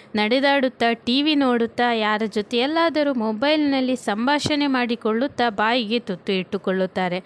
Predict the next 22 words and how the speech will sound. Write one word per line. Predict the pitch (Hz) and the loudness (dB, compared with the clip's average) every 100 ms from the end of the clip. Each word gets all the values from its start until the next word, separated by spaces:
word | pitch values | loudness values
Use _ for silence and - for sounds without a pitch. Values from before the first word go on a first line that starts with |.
| - - - | -12 -12 -2
ನಿಂತು | 269 381 392 311 294 | 0 0 0 0 0
ತಿಂಡಿ | - 277 294 311 | 2 2 4 4
ಊಟ | 285 254 247 | 2 2 0
ಮಾಡುವುದರಿಂದ | 233 226 220 233 233 269 311 277 247 | 2 2 2 2 2 0 0 2 0
ನರಗಳಿಗೆ | 214 220 262 294 240 208 220 | 0 -2 0 0 0 0 -2
ಜಾಸ್ತಿ | 208 202 202 220 - 262 | 0 0 0 0 -4 -2
ಆಯಾಸ | 214 196 202 240 254 254 | 0 0 0 0 0 0
ಉಂಟಾಗುತ್ತದೆ. | 220 196 196 190 190 - 185 180 - - - | 0 -2 -2 -2 -4 -4 -6 -8 -12 -14 -2
ಹೀಗೆ | 359 370 381 | 2 4 2
ತಿಂದ | 330 302 302 | 2 0 2
ಆಹಾರ | 254 254 269 311 330 | 2 2 2 2 0
ಸಹ | - 277 285 | 0 0 2
ನಮ್ಮ | 254 220 220 | 2 0 0
ದೇಹದಲ್ಲಿ | 214 240 247 285 247 233 | 0 0 0 0 0 -2
ಸರಿಯಾಗಿ | 233 226 226 226 220 220 | -2 -2 0 0 0 -4
ಪಚನ | 220 196 185 247 240 | -4 -6 -4 -2 0
ಆಗುವುದಿಲ್ಲ. | 226 202 214 208 202 196 185 - - - - 294 | 0 0 0 0 -2 -4 -4 -8 -20 -20 -10 -2
ಈ | 359 | 2
ರೀತಿ | 381 381 359 | 2 2 0
ನಮ್ಮ | 330 320 | 2 0
ವ್ಯವಸ್ಥೆಗೆ | 277 254 269 302 - 339 320 | 2 2 0 -2 -2 0 0
ಧಿಕ್ಕಾರ | 262 247 - 269 | 0 -2 0 2